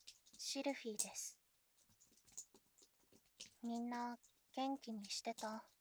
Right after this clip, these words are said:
私は、まあまあかな。忙しい時もあれば、今日みたいな動画を作る暇も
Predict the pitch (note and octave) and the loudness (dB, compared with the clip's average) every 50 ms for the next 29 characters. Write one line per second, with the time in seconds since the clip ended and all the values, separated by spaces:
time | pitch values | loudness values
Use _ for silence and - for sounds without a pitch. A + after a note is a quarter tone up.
0 | _ _ _ - - _ _ _ _ - - _ - - - - - - - - | _ _ _ -20 -20 _ _ _ _ -18 -18 _ -14 -14 -14 -14 -16 -20 -20 -20
1 | - - - _ _ _ - - _ _ - - - - - A3+ A3 - C4+ - | -18 -20 -20 _ _ _ -20 -20 _ _ -12 -12 -12 -6 -4 -2 2 4 6 6
2 | - - - C#4+ C#4+ C#4+ C#4 C#4 C4+ C4 C4 B3+ B3 - - - - - - - | 6 6 6 6 4 4 4 4 0 -4 -8 -10 -12 -16 -16 -14 -14 -16 -14 -16
3 | - - - - - - - - _ _ - A#3 B3 C4 C4 C4 C4 B3+ B3 B3 | -20 -18 -18 -20 -20 -20 -20 -20 _ _ -4 0 0 2 2 0 0 -2 -2 -2
4 | B3 A#3+ G#3+ G3 - _ _ - - - - G3 F#3+ - - - - - - - | -4 -4 -6 -10 -14 _ _ -14 -12 -12 -10 -10 -10 -10 -10 -8 -10 -10 -10 -12
5 | - - - - - - - - - - - - - - - - - - - - | -16 -20 -20 -18 -18 -18 -18 -18 -20 -20 -18 -16 -16 -14 -8 -6 -6 -6 -8 -12
6 | _ _ _ _ _ - - - - - _ _ _ _ _ - - - - _ | _ _ _ _ _ -20 -20 -18 -18 -20 _ _ _ _ _ -18 -18 -18 -14 _
7 | - - - - - A#3+ - - C#4+ C#4 D4 C#4+ - - D#4 D#4 D4 - C#4 - | -14 -14 -12 -8 0 4 6 6 8 8 8 10 10 8 8 6 4 0 -2 -4
8 | - A#3 G#3+ G#3+ G#3 G#3 G#3 G3+ A3 A#3 - - - - - - - - - - | -4 -6 -8 -8 -8 -8 -8 -6 -8 -8 -6 -6 -4 -4 -4 -6 -8 -12 -20 -20
9 | _ _ _ _ _ - - - - - - _ _ - C#4+ C#4 C#4 C4+ B3+ A#3 | _ _ _ _ _ -20 -20 -20 -20 -20 -20 _ _ -2 0 0 0 0 -2 -2
10 | - G3+ G3 F#3+ F#3 F3+ F3 - G3+ G#3+ G#3+ - A#3+ A#3+ B3 - - - - - | -2 -2 -2 -4 -8 -10 -4 -2 -2 0 0 0 0 0 0 0 -2 -2 -2 -2
11 | C#4 C4 A#3 - - G3+ G3 G3+ G3 G3 G#3 | -2 -4 -4 -4 -4 -4 -4 -4 -6 -8 -6